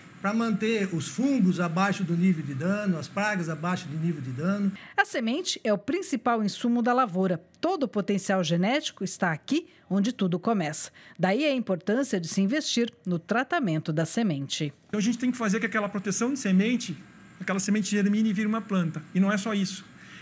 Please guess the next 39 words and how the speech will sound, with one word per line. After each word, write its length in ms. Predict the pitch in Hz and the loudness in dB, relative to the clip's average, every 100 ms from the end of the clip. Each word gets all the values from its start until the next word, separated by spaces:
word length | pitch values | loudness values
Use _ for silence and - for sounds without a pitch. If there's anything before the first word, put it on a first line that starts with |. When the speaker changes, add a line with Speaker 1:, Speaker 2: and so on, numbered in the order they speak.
| - - | -16 -6
Speaker 3:
Essa 180 | 165 190 | -2 0
semente 460 | 196 190 233 226 | 4 4 4 0
tem 100 | 202 | 0
que 80 | 185 | 2
germinar 360 | 190 190 196 202 | 4 4 4 2
de 80 | |
forma 200 | - 196 | 0 0
homogênea. 540 | 202 208 180 190 175 131 - - - - | 2 2 4 4 4 -2 -10 -20 -20 -6
Tem 120 | 185 | 0
que 60 | 185 | 0
formar 420 | - 185 185 233 | 2 4 4 2
plantas 880 | - 202 220 262 - 147 - - - - - - - - - 196 | 0 0 2 0 0 -4 -4 -6 -10 -20 -20 -20 -20 -20 -8 2
homogêneas 540 | 190 190 202 214 180 | 4 4 2 0 0
na 80 | 170 | 0
lavoura. 500 | 160 139 147 131 123 - - 175 | -2 -2 -4 -4 -8 -12 -10 -2
Evitar 440 | 160 185 202 214 | 0 2 2 0
que 80 | 208 | -2
tenham 240 | 190 196 | 0 0
plantas 360 | 190 190 190 156 | 2 0 0 0
dominantes 720 | 180 175 180 220 240 233 190 | 2 4 4 2 0 -2 -4
e 40 | |
plantas 320 | 190 196 196 175 | -2 -2 0 0
dominadas, 640 | 185 175 160 147 143 139 | 0 0 0 -2 -4 -8
porque 240 | - 165 | -12 -10
isso 100 | 196 | -10
causa 240 | - 202 190 | -6 -4 0
uma 100 | 190 | 0
heterogeneidade 720 | 190 180 175 160 147 190 180 | 0 0 0 0 0 0 0
na 100 | 170 | -2
lavoura 500 | 160 151 180 214 185 - - - | -4 -2 -2 -2 -4 -6 -14 -4
e 40 | |
reduz 360 | 170 185 202 170 | 0 2 2 -2
o 20 | |
potencial. 580 | - 165 165 151 143 120 - - - - | -2 -4 -4 -4 -6 -8 -12 -20 -20 -10
Então, 260 | 147 185 190 | -2 2 2
a 40 | |
qualidade 680 | 185 196 196 156 185 247 226 | 2 0 0 0 0 0 -2
do 40 | |
tratamento 580 | 214 190 175 185 226 226 | -2 0 2 2 2 -4